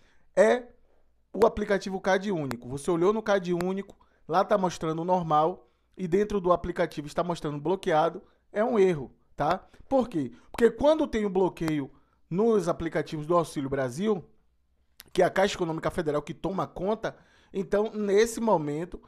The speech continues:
você também vai perceber aí que, é, aí pode, é um erro. Porque se lá tá, se o Cade Único mostrar que precisa de atualização, tiver algum sinal de exclamação vermelho,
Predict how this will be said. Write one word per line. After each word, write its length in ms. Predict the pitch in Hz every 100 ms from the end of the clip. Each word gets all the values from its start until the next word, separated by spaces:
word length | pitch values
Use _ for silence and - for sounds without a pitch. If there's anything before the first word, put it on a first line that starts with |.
| _ -
você 320 | 226 214 196
também 360 | 196 170 170 185
vai 260 | 165 180
perceber 520 | 202 208 - 151 156
aí 280 | 165 135 180 - _ _ _
que, 380 | - 202 202 240 - _ _
é, 640 | 170 160 147 127 113 - _ -
aí 300 | 170 165 226
pode, 300 | - 226 240
é 80 | -
um 120 | 370
erro. 280 | 233 233 - - _ _
Porque 240 | 202 196
se 180 | 202 311
lá 200 | 269 233
tá, 260 | 240 233 233 - _
se 180 | - 254
o 100 | 240
Cade 380 | - 269 262 269
Único 380 | 202 180 -
mostrar 400 | 180 233 226 175
que 60 | 170
precisa 400 | 185 185 - 262
de 80 | 214
atualização, 720 | 190 165 156 135 - 156 165 - _ -
tiver 240 | 185 185
algum 400 | 226 208 208 180
sinal 340 | - 202 180 196
de 100 | 156
exclamação 600 | - 165 147 131 160 156
vermelho, 560 | 127 135 165 185 180